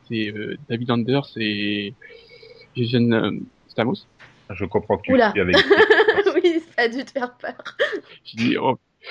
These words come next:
Speaker 1: Et là, je dis, euh, pourquoi j'ai appelé, je l'ai appelé Jason, c'est au lieu de dire Jason Stamos, c'est pas grave.
Speaker 2: T'as, t'as, t'as mélangé John Stamos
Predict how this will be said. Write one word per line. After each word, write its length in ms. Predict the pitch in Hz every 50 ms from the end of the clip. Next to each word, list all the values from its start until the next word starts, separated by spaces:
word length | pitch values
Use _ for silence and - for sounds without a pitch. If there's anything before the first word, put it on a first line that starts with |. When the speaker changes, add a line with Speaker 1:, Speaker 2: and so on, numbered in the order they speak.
| - - - _ _ _ _ -
Speaker 1:
Et 80 | 123
là, 140 | 117 127 131
je 100 | 120 123
dis, 200 | 113 117 113 127
euh, 180 | 120 113 107 107
pourquoi 220 | - - - -
j'ai 60 | 123 117
appelé, 260 | 117 117 117 117 113
je 60 | -
l'ai 40 | 127
appelé 160 | 113 - 120
Jason, 280 | 110 120 113 120 123 120 -
c'est 260 | 107 98 104 113 120
au 60 | 110 110
lieu 80 | 113
de 100 | 107 117
dire 180 | 104 - 110 110 -
Jason 200 | - 113 117 117
Stamos, 240 | - 113 107 120 127
c'est 120 | - _ -
pas 80 | 104 104 107 110 - - - - - _ _ _ _ _ - - _ _ _ _ _ _ _ _ _ _ _ _ _ _ _ _ _ _ _ _ _ -
grave. 140 | 90 90 85 -
Speaker 2:
T'as, 240 | 90 87 85 85
t'as, 180 | - - 90 85
t'as 140 | - 95 95
mélangé 560 | 98 95 95 101 101 95 98 101 104 107 107 117 117
John 160 | 113 110 113
Stamos 360 | 113 - - 107 - 135 139